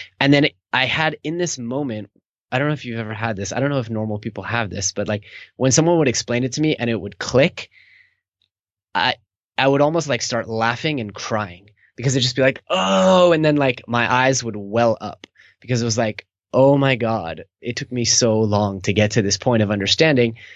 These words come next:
and just, like, overwhelmed with emotion at,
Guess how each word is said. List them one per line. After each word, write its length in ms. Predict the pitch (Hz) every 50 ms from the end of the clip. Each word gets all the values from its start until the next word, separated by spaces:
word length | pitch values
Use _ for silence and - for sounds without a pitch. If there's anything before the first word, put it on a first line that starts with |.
| - _ _ _ _ _ _ _ _ _ _ _ _ _ _ _ _ _ _ -
and 160 | 117 117 110
just, 180 | 113 110 - -
like, 220 | 110 104 101 - _ _ _ _ _ _ _ -
overwhelmed 640 | 143 156 139 151 143 123 120 127 131 131 131 127 123
with 220 | 117 117 110 - 117
emotion 720 | 107 104 104 110 113 117 - - 107 98 95 101 104 - _ _ _ _ _ _ _ _ -
at, 240 | 110 107 101 98